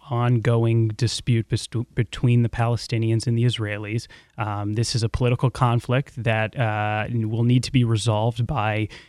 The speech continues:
two parties coming to the table and finding a negotiated resolution to, uh, settle the different, uh, issues. And, uh,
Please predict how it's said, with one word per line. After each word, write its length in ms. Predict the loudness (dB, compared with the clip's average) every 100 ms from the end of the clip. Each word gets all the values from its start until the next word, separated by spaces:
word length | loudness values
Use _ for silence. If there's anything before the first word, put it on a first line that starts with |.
| _
two 200 | 6 8
parties 460 | 8 6 6 4 2
coming 320 | 2 4 4
to 100 | 4
the 120 | 0
table 520 | 0 0 0 0 -2 -4 -12 _ -2
and 480 | 0 2 2 0
finding 640 | -2 -4 -2 0 2 2 0
a 180 | 0 2
negotiated 760 | 2 2 2 2 2 0 0 0
resolution 720 | 2 2 4 4 2 2 0
to, 440 | -2 0 2 2 0 -6 -10
uh, 160 | -4 -2
settle 400 | 0 2 2 2
the 120 | 0
different, 480 | 0 -2 0 -2 0
uh, 140 | 0 2
issues. 420 | 2 2 -4 -6 -6
And, 400 | -2 0 0 -2 -6 -18 _
uh, 400 | -2 0 0 -2